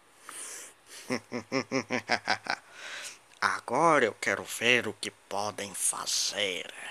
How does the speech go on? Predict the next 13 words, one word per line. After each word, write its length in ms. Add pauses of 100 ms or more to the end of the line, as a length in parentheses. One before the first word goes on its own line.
(560)
<laughs> 1400 (680)
Hum. 600 (3500)
Ah, 320 (960)
ah, 440 (840)
onde 380
estamos? 1040 (1160)
Estamos 600
mais 400
presos 600
do 120
que 140
estávamos 720
antes. 840